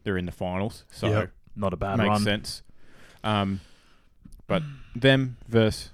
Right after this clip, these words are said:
Speaker 1: the Boston Celtics in the
Speaker 3: The
Speaker 1: finals.
Speaker 3: Who would you relate them to?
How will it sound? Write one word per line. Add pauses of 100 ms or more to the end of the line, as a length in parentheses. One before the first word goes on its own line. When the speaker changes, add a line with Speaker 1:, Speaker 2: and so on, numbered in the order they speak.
Speaker 1:
the (640)
Boston
Celtics (800)
in
the
Speaker 3:
The
Speaker 1:
finals. (280)
Speaker 3:
Who
would
you
relate
them
to?